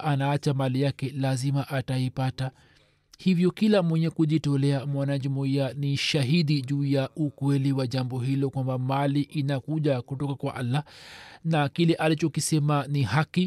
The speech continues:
na ni sahihi kabisa. Mwenyezi Mungu awaong-, aongeze viwango vya hao wanaojitolea na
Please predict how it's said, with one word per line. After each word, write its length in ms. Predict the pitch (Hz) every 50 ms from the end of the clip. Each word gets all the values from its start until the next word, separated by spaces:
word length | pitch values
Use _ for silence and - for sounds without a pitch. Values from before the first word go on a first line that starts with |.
| 180 151
na 120 | 139 135
ni 140 | 135 135 135
sahihi 500 | 123 - - 143 113 101 135 139 135 160
kabisa. 540 | 147 - 139 131 127 143 147 - - 160 - _ _ _ _ _ _ - - - - - _ _ -
Mwenyezi 420 | 170 165 170 160 170 160 143 151
Mungu 480 | 147 147 143 143 131 135 143 139 143 147 _ _ _ _ _ _ _ _ _ _ _ _ _ 117 113 113 110 123 123 120 107 123 120 113 110 _ _ - - _ _ _ _ _ _ _ _ _ _ _ _ _ _ _ _ _ -
awaong-, 720 | - 170 156 151 151 143 139 - - 147 160 147 147 139 127 - - -
aongeze 760 | 165 160 156 151 147 143 127 139 175 175 156 120 156 151 143 131
viwango 720 | 139 135 151 139 139 147 151 151 147 139 147 147 - - -
vya 240 | 135 143 143 139 135
hao 260 | 127 131 143 143 139
wanaojitolea 1000 | 143 139 139 143 143 143 143 139 131 139 135 - 139 135 131 131 147 151 165 175 - _ _ _ _ _ _ _ _ _ _ _ _ _ _ _ _ _ _ -
na 460 | 156 151 151 147 143 143 139 135 120